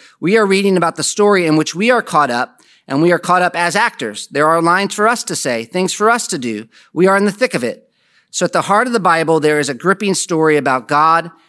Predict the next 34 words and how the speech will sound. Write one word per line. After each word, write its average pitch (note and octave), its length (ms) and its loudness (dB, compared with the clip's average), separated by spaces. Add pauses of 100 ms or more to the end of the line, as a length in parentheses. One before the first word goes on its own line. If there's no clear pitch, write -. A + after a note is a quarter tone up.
(100)
and B2+ 140 -4
human D#3 380 2
beings. B2 420 -2
I A#2+ 100 -12
think D3+ 200 -4
it's C#3+ 100 -8
a C3 60 -2
love E3+ 260 0
story F3+ 380 0
of B2 140 -4
cosmic E3+ 500 -2
proportions, C3 680 -4 (300)
not E3 260 -2
boy E3+ 220 2
meets E3 240 0
girl, D#3+ 340 2
but B2+ 180 -2
God D#3+ 260 0
meets E3+ 240 0
world, C#3 300 0
loses C#3+ 380 -2
world, C3 320 0
gets C3 220 -6
world B2 260 -2
back. G#2+ 360 -10 (680)
In D#3+ 80 0
other F#3+ 140 2
words, E3 260 0
the D3+ 120 0
Old G3 160 2
Testament's E3+ 500 -4
not E3 120 -2
just E3 220 -8
a, C3+ 240 -4